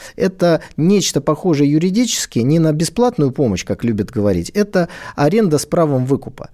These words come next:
Так вот, после войны Советский Союз должен был оплатить или вернуть все то, что не сломалось во время боевых действий. И поэтому были совершенно интересные эпизоды. Там корабли возвращали. А знаете, как возвращали автомобили? Их дока-,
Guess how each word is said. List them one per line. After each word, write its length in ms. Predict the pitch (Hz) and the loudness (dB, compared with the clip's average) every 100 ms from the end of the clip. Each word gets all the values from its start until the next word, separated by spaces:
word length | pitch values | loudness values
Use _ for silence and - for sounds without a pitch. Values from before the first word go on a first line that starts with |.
| - | -8
Так 160 | - 123 | -4 -2
вот, 160 | 175 - | -4 -2
после 340 | 233 233 196 | -2 0 0
войны 400 | 175 180 113 73 - - | 2 2 2 -2 -10 -14
Советский 460 | - 156 185 - 170 | 0 2 2 -2 -2
Союз 340 | 196 196 131 | 0 2 2
должен 340 | 127 165 156 151 | 2 2 2 2
был 180 | 151 - | 2 0
оплатить 580 | 135 151 160 170 147 - | -4 0 0 0 -2 0
или 120 | 131 | 0
вернуть 460 | 139 175 208 240 - | 2 2 2 0 -4
все 180 | - 147 | -4 -2
то, 160 | 143 208 | 2 0
что 200 | - 135 | 0 0
не 260 | 139 185 | 2 0
сломалось 720 | - 151 143 139 196 117 - | 0 0 2 2 2 0 -2
во 100 | 90 | -6
время 300 | 92 135 139 | -2 0 0
боевых 360 | 101 104 123 127 | 0 0 0 -2
действий. 420 | 92 78 - - - - - | -2 -6 -8 -12 -12 -14 -4
И 60 | |
поэтому 280 | 175 175 160 | -2 2 2
были 200 | 190 190 | 4 2
совершенно 400 | - 131 160 151 | 0 -2 0 0
интересные 600 | 123 120 135 151 139 110 - - - | 0 0 0 0 0 -4 -6 -12 -6
эпизоды. 480 | 135 147 117 82 85 | 0 2 2 0 -2
Там 140 | 90 | -2
корабли 380 | 135 139 165 226 | 0 2 2 2
возвращали. 640 | 139 127 123 - 78 73 - - - | 2 0 -2 -2 -6 -8 -12 -18 -10
А 120 | - 131 | -2 0
знаете, 260 | 196 156 | 2 0
как 180 | 147 139 | -2 0
возвращали 680 | 135 127 123 - 151 123 - - | 0 2 0 0 0 0 -2 -8
автомобили? 720 | - - 143 127 90 65 - - - - - - | -8 -2 2 2 0 -4 -8 -12 -16 -18 -8 0
Их 240 | 190 - - | 0 0 -2
дока-, 420 | 131 202 202 | 0 0 0